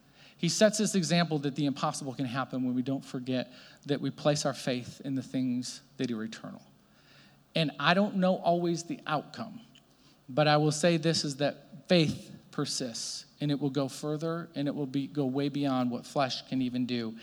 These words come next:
And he sets this example. He helps Israel remember the God, uh, uh, of the old, the God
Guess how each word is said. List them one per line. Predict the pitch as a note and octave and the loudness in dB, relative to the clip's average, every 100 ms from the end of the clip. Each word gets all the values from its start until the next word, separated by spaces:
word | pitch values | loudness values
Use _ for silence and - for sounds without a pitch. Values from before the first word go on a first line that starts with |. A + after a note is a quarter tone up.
| - - - | -16 -14 -4
And | D3+ | 4
he | G#3 | 6
sets | A3 - G3+ G3 | 4 4 2 2
this | G3 F#3+ F#3 | -4 -4 -4
example. | D3+ E3 D3+ | -2 -2 -2
He | C#3 E3+ | -6 -6
helps | - G#3+ G#3+ - - | -2 -2 -2 -14 -8
Israel | G#3 F#3 G3 F#3+ | -6 -4 -6 -2
remember | G3+ F3+ F3+ G#3 G#3 F#3+ D#3 C3+ - - - - - _ - _ _ _ _ _ _ _ - | -2 0 0 2 2 2 0 -2 -6 -14 -20 -20 -20 _ -20 _ _ _ _ _ _ _ -6
the | |
God, | D#3 F3 F#3 F#3+ E3+ F3+ - - - - - _ _ - _ - - - | 0 0 2 0 0 -10 -18 -20 -20 -20 -20 _ _ -20 _ -14 -12 -4
uh, | |
uh, | E3+ E3+ D#3+ | 2 2 4
of | F3+ D#3 | 2 0
the | D#3+ | -6
old, | - F#3+ G#3+ C#3 A2+ - - - - _ - _ - | -4 -2 -2 -4 -6 -12 -20 -20 -20 _ -20 _ -4
the | D#3+ | -2
God | E3+ F#3 G3+ F#3 | 4 4 6 2